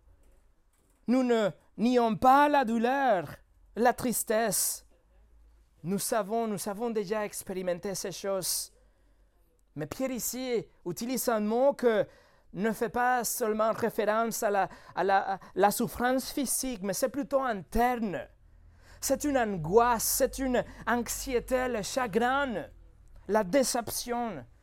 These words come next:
la tristesse profonde. Voilà la,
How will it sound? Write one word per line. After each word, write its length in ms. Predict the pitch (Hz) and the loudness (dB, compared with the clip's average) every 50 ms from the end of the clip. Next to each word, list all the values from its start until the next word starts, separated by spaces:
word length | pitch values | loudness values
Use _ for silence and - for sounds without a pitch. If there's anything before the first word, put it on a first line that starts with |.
| - _ _ - | -20 _ _ -4
la 140 | 208 214 208 | -4 -4 -4
tristesse 640 | - - 220 220 196 - - - 262 247 247 233 - | -2 -4 -4 -2 -2 -4 0 0 0 0 0 -2 -4
profonde. 800 | - - - 240 196 - - 226 214 214 214 190 160 135 113 - - _ - - - - - - - - - - - - - - - | -4 -2 -2 -2 -2 -2 -4 -4 -2 -2 -2 -2 -4 -6 -6 -8 -14 _ -20 -20 -20 -20 -20 -20 -20 -20 -20 -20 -20 -20 -20 -18 -12
Voilà 380 | 165 170 220 226 226 240 254 269 | -2 2 2 4 4 6 6 6
la, 240 | 277 269 254 214 | 6 6 4 4